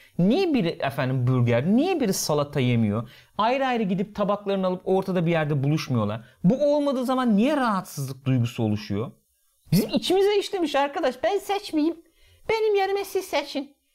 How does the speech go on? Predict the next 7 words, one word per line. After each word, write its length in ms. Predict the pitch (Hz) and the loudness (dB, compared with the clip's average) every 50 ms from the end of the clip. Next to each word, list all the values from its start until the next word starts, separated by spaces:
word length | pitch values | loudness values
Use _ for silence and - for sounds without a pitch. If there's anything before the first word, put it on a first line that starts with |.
| _ _ _ _ - | _ _ _ _ -2
Yerim 380 | 392 427 415 392 370 339 311 285 | 0 0 2 0 0 0 0 0
ben. 220 | 294 294 262 254 - - | -2 -2 -4 -10 -10 -6
Memnunum 480 | 370 392 381 370 370 370 359 349 302 | -2 -2 0 0 2 2 2 0 0
gayet. 480 | - 294 302 - 294 294 294 - - _ _ _ _ _ _ _ _ _ _ | 0 -2 -2 -2 -4 -6 -10 -12 -20 _ _ _ _ _ _ _ _ _ _
Karar 300 | - 427 415 415 415 381 | -2 0 2 2 2 0
vermek 300 | 370 349 381 415 427 427 | 0 -2 -2 -2 -2 -2
istemiyorum." 720 | 381 381 - 381 370 359 330 302 285 285 320 320 302 - | -4 -4 -4 -4 -2 0 0 0 2 2 0 0 -2 -4